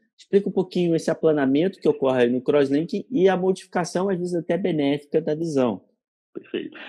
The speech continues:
Speaker 2: É, o crosslink não é feito pra isso, né, Gustavo? A gente sabe que em algum, em até cinquenta por cento dos casos, você pode ter um aplanamento de uma a duas dioptrias,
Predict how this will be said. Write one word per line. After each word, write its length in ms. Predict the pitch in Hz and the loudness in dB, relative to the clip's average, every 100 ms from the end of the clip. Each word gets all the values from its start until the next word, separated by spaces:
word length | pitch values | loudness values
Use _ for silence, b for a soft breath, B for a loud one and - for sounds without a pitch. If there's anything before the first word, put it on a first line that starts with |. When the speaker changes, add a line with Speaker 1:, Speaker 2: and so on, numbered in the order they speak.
| B | B
Speaker 2:
É, 160 | - - | -2 -2
o 100 | - | -4
crosslink 580 | - 147 139 131 160 165 | 0 0 0 -2 -6 -8
não 180 | 165 170 | -10 -10
é 40 | |
feito 380 | 123 - - - | -12 -8 -10 -10
pra 180 | - 131 | -10 -8
isso, 360 | 98 95 - 101 | -8 -10 -12 -14
né, 120 | 107 | -14
Gustavo? 400 | - - 80 78 | -14 -16 -16 -16
A 40 | |
gente 280 | 82 101 - | -16 -16 -16
sabe 580 | - - 95 95 113 131 | -16 -8 -6 -6 -8 -12
que 280 | - 107 - | -12 -14 -12
em 160 | 107 | -12
algum, 600 | 104 92 87 110 135 139 113 | -12 -12 -12 -12 -10 -12 -12
em 80 | 101 | -10
até 240 | 90 135 | -8 -8
cinquenta 460 | 143 120 113 107 101 | -10 -14 -14 -14 -16
por 60 | |
cento 240 | - 95 92 | -14 -14 -10
dos 160 | 107 - | -12 -8
casos, 440 | 98 92 104 110 | -4 -4 -6 -12
você 100 | 120 | -12
pode 340 | - 110 113 | -8 -8 -8
ter 60 | - | -10
um 60 | 113 | -14
aplanamento 560 | 120 113 107 92 101 | -12 -12 -12 -12 -16
de 160 | 110 104 | -14 -12
uma 200 | 113 120 | -12 -12
a 20 | |
duas 280 | 101 104 101 | -8 -6 -6
dioptrias, 800 | 104 104 - 92 90 110 - - | -8 -10 -10 -12 -10 -10 -12 -20